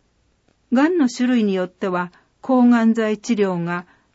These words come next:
第一選択の治療法とされることもあります。例えば、白血病や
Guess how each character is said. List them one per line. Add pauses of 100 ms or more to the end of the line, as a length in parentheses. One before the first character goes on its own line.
(140)
第
一
選
択
の
治
療
法
と
さ
れ
る
こ
と
も
あ
り
ま
す。 (800)
例
え
ば、 (300)
白 (100)
血
病
や